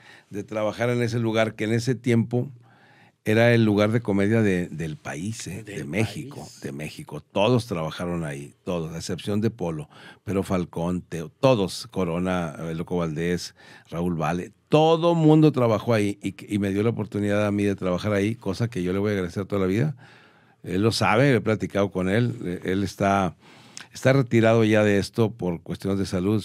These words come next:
Speaker 1: lo manejan sus hijos y, y lo manejan muy bien, pero nunca como él. Son unos chavos emprendedores,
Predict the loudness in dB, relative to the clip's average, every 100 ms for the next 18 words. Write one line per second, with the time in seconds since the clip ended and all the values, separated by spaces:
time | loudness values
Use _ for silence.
0 | -4 -2 -2 -2 -2 -4 -6 -6 -4 -4
1 | -6 -10 -20 _ -20 -20 -20 _ _ 0
2 | 4 4 4 4 2 2 2 4 2 4
3 | 4 6 6 4 2 2 6 8 6 4
4 | 0 0 -2 -6 -12 -20 _ _ _ _
5 | _ _ _ _ -12 -2 2 4 4 2
6 | 2 2 -2 -2 -2 -2 0 0